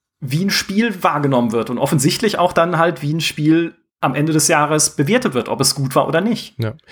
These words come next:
Speaker 2: Und das ist auch das, an was man sich am liebsten erinnert. Also wenn man jetzt, äh, zurückdenkt an die Highlights des Jahres, ähm, und man hat Cyberpunk gespielt, man hat Horizon gespielt, man hat Assassin's Creed gespielt, Half-Life Alyx, dann wundert mich das überhaupt nicht, weil das sind genau die Momente, so diese Magic Moments, die hängen bleiben. Bei der und der Quest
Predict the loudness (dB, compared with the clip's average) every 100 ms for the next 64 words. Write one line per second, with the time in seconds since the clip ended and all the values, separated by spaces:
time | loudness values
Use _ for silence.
0 | -20 -10 0 2 4 2 2 2 2 2
1 | 2 2 2 2 2 2 2 4 6 4
2 | 0 -10 -2 0 4 4 4 2 2 0
3 | 2 2 2 2 0 2 0 0 0 2
4 | 4 4 2 -2 -2 0 2 2 2 0
5 | -6 -8 -14 -16 -10 -2 0 0 -2 -2
6 | 0 2 2 4 4 4 0 2 0 2
7 | 2 0 0 2 2 2 2 0 0 0
8 | 0 -2 -2 0 2 2 2 0 0 -4
9 | -2 -2 0 0 0 2 0 2 4 4
10 | 0 -10 -14 -12 -2 2 4 4 4 0
11 | 0 2 2 0 -4 -2 2 2 2 2
12 | 4 4 4 4 4 4 4 4 2 2
13 | 2 2 2 2 0 4 4 4 2 -2
14 | 2 4 4 4 0 0 -2 0 4 4
15 | 6 4 2 2 2 0